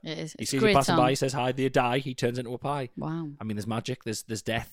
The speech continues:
Speaker 1: What
Speaker 2: there's,
Speaker 1: kind
Speaker 2: there's
Speaker 1: of pie, I
Speaker 2: tragedy.
Speaker 1: wonder?
Speaker 2: <sighs> Don't know. Sweet, savoury, chicken, who knows? Listen,
Speaker 1: Mm.
Speaker 2: um, the only thing is, it rem-, remains, rem-, you know, at school, someone would always say they made something up.
Speaker 1: Mm-hmm.
Speaker 2: They had made something up. I had a weird memory when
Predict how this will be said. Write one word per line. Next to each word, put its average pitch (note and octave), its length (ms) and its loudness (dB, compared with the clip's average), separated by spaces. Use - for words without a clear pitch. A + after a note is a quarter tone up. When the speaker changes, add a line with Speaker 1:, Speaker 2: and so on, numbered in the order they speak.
Speaker 1:
What D4+ 120 -10
Speaker 2:
there's, A2 100 -4
Speaker 1:
kind G3+ 140 2
Speaker 2:
there's A#3 80 4
Speaker 1:
of - 40 -4
pie, G#3+ 100 4
I - 20 2
Speaker 2:
tragedy. E3 180 2
Speaker 1:
wonder? D3+ 360 -4
Speaker 2:
<sighs> - 200 -16
Don't G2 180 -6
know. A#2+ 240 -2
Sweet, - 320 -6
savoury, A#2 480 -4
chicken, C3 360 -8
who B2+ 100 -2
knows? B2+ 240 -2
Listen, F3 500 -4
Speaker 1:
Mm. C#3+ 100 0
Speaker 2:
um, C3+ 240 -2
the D3 120 6
only D3+ 160 8
thing D#3 140 2
is, D3 120 2
it A#2+ 100 -4
rem-, B2+ 300 -6
remains, D3 340 0
rem-, C#3+ 160 -4
you D3+ 140 -2
know, E3+ 240 2
at - 120 -4
school, B2+ 260 2
someone A2 240 -4
would G#2 80 -2
always G2 160 0
say G#2 80 -4
they F#2 80 -6
made F#2 220 -4
something F2 280 -10
up. D#2 200 -14
Speaker 1:
Mm-hmm. E3 240 -2
Speaker 2:
They E2+ 60 -6
had E2 140 -8
made E2 180 -10
something F2 240 -10
up. E2 160 -14
I G2+ 160 -6
had G#2 160 -6
a F#2+ 80 -8
weird A2 260 -2
memory F#2+ 300 -6
when E2+ 260 -10